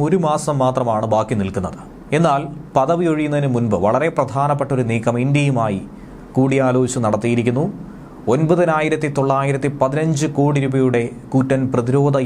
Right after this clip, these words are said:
ഇടപാടിനാണ് ബൈഡൻ പച്ചക്കൊടി കാട്ടിയിരിക്കുന്നത്. ഇന്ത്യയുമായിട്ടുള്ള പ്രതിരോധ ഇടപാടിന് അങ്ങനെ അംഗീകാരം നൽകിയിരിക്കുകയാണ് അമേരിക്ക.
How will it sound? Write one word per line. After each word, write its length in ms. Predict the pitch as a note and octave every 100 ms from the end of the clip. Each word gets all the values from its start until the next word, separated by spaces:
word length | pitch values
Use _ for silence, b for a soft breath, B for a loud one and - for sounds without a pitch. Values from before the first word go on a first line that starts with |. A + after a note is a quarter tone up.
| A#2+
ഇടപാടിനാണ് 760 | C3 C#3+ C#3+ C#3+ A#2+ G#2+ A2+ - G#2
ബൈഡൻ 240 | G#2+ A2+ A2+
പച്ചക്കൊടി 440 | A2+ - B2+ A#2 G2 - -
കാട്ടിയിരിക്കുന്നത്. 580 | F2+ F#2+ F2 E2+ D#2+ - - - B B B B F#2+
ഇന്ത്യയുമായിട്ടുള്ള 520 | A#2 C#3 C#3+ C#3 D3+ C#3+
പ്രതിരോധ 340 | C3+ D#3 F3 E3
ഇടപാടിന് 420 | D#3+ F3 F3+ E3+ D#3
അങ്ങനെ 180 | D3 C#3
അംഗീകാരം 440 | D3 E3 D#3+ D3+ C3+
നൽകിയിരിക്കുകയാണ് 800 | C3 C3 C3 B2 A#2+ G#2+ A2 A#2
അമേരിക്ക. 380 | G2+ G2 G2